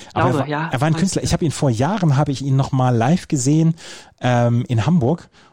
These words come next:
Speaker 1: Und da hatte er eine, eine usbekische Band als Vorband. Und er ist ja, er ist ja
Speaker 2: Klar.
Speaker 1: sehr in diese World Music Geschichte reingegangen und ist da ja ein, ein unglaublicher Wegbereiter dann auch für World Music. Und er hat den Begriff ja tatsächlich auch geprägt.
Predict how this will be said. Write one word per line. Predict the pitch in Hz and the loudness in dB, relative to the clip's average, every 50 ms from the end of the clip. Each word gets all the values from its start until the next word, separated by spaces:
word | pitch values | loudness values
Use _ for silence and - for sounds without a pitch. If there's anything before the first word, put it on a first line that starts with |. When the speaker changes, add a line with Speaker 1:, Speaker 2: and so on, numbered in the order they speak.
| _ _ | _ _
Speaker 1:
Und | 117 110 120 | -4 -2 0
da | 120 | 0
hatte | 147 165 - 147 | 0 0 0 0
er | 131 107 90 | -2 -2 -2
eine, | 117 127 123 120 117 117 117 - - | 0 0 2 2 2 2 0 0 -2
eine | 104 120 117 117 | -2 -2 -2 0
usbekische | 120 117 - - - - 165 - - 190 - - 139 | 0 -2 -4 -2 0 0 0 0 0 -2 -2 -2 -4
Band | 113 101 - 117 120 139 160 180 - - - - | -4 -2 -2 0 2 2 2 2 0 -2 -6 -8
als | - 107 113 110 - - | -4 -2 0 0 0 -4
Vorband. | - - - - 139 139 131 107 104 98 90 87 85 85 - - - - | -6 -8 -4 -2 0 0 0 0 -2 -2 0 -2 -4 -4 -6 -8 -8 -6
Und | 110 104 | -6 -4
er | - 101 117 | -2 0 0
ist | 127 - 143 | 0 0 0
ja, | 131 117 110 | 0 0 -2
er | 113 | -2
ist | 113 107 | -2 0
ja | 117 113 113 | 0 0 0
Speaker 2:
Klar. | 113 110 156 139 156 - | 0 0 0 -2 -2 -6
Speaker 1:
sehr | - - 131 143 156 160 175 | -4 -2 0 0 2 0 0
in | 160 127 | -2 0
diese | 117 127 127 123 110 | 0 2 0 0 0
World | 117 131 147 165 - - | 0 0 0 0 0 0
Music | 131 117 117 98 117 110 - - - _ _ _ _ | 0 0 0 0 -2 -4 -4 -8 -16 _ _ _ _
Geschichte | - 120 - - - 127 - - - 123 113 107 104 104 - - | -4 -4 -2 -2 -2 -2 -4 -2 -2 0 0 2 2 0 -2 -4
reingegangen | 98 98 107 113 113 110 113 110 - 107 104 113 143 190 214 - _ - - - - - | -6 -2 -2 0 0 0 0 -2 0 -2 0 2 2 0 0 -2 _ -20 -20 -20 -20 -8
und | - 110 113 | -4 -2 -2
ist | 104 - | 0 0
da | 131 117 | 0 0
ja | 110 107 107 | 0 0 0
ein, | - - 107 107 104 | -2 -2 -4 -4 -4
ein | 104 107 110 - - | -4 -6 -6 -8 -6
unglaublicher | - 160 151 156 135 - - - 120 107 98 | -4 -2 0 0 0 0 -2 -2 -2 0 0
Wegbereiter | 123 147 - - - 110 95 101 101 101 - 104 | 0 -2 -2 -2 -4 -2 0 0 -2 0 -2 -2
dann | 98 98 104 | -2 -2 -2
auch | 98 - | -4 -4
für | - 110 101 95 | -4 -4 -2 0
World | 110 123 147 - - | 0 0 0 0 0
Music. | 117 107 104 101 95 98 98 - - | -2 0 0 0 0 -2 -4 -6 -8
Und | 92 101 98 | -12 -10 -8
er | 85 98 104 | -6 -4 -4
hat | - - | -2 -2
den | 113 107 | -2 -2
Begriff | 117 107 - 117 107 - | -4 -2 -4 -4 -2 -2
ja | 127 107 95 | -2 -2 -2
tatsächlich | 95 - 107 104 117 113 107 | -2 -2 -2 -2 -2 -2 -2
auch | 101 | -4
geprägt. | - 92 - - 110 113 131 160 - - | -4 -8 -6 -4 -2 -2 -2 -2 -6 -12